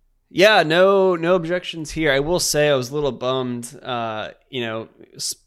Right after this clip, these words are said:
here, an announcement, one of the games we're doing for Spooktober is gonna be Resident Evil Village,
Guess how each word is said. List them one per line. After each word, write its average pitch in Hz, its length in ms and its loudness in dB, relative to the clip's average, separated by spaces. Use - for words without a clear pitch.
here, 127 120 -10
an 117 100 -10
announcement, 147 680 0
one 135 120 0
of 139 40 -4
the 139 80 -2
games 127 240 -4
we're 120 60 -10
doing 127 160 -2
for 123 100 -14
Spooktober 113 800 -10
is 113 100 -14
gonna 113 140 -10
be 110 100 -10
Resident 113 300 -10
Evil 104 240 -12
Village, 131 580 0